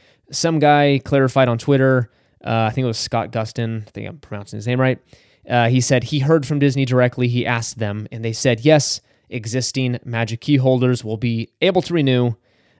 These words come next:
It's just they don't have that officially on the website." So a little interesting. That could change. I don't know if I believe it a hundred percent, but we'll see, I guess, what happens. But this is what I think is happening. Uh, as many of you know, there's a lawsuit happening with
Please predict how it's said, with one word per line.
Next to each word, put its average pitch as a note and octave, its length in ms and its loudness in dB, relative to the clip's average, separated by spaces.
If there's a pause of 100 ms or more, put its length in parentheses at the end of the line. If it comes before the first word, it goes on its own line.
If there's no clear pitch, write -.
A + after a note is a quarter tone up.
(120)
It's A#2+ 160 -6
just B2 200 -2
they B2+ 100 2
don't A#2 140 -2
have A#2+ 200 -4
that G#2+ 240 -4 (340)
officially A#2 480 -4
on G#2 120 -6
the A2 80 -2
website." B2 400 0
So C#3 180 2
a A2 40 -2
little F#3+ 220 4
interesting. F3 440 0
That C3 160 0
could B2 160 -4
change. C#3 560 0
I A2 120 -6
don't A2+ 100 -2
know A#2 80 0
if A2+ 140 -4
I A2+ 160 -2
believe A#2 320 -2
it A#2+ 100 -2
a G#2+ 80 -8
hundred C#3+ 280 -4
percent, D3+ 460 -4 (380)
but A#2+ 260 2
we'll A#2 140 -2
see, B2 220 0
I A2 40 0
guess, A2 260 -2
what A2+ 120 -4
happens. B2+ 360 -2
But D3+ 120 -4
this A3 160 -2
is G#3 80 -4
what G#3 100 2
I F3 60 2
think D#3 160 -4
is C3+ 100 -4
happening. A2+ 380 -4 (420)
Uh, C3 400 4
as - 300 -4
many F3 140 2
of D#3+ 80 0
you E3 80 2
know, C#3+ 360 4 (520)
there's B2+ 340 2
a A#2+ 580 0 (380)
lawsuit D#3+ 420 2
happening C#3+ 600 -2
with C3+ 400 2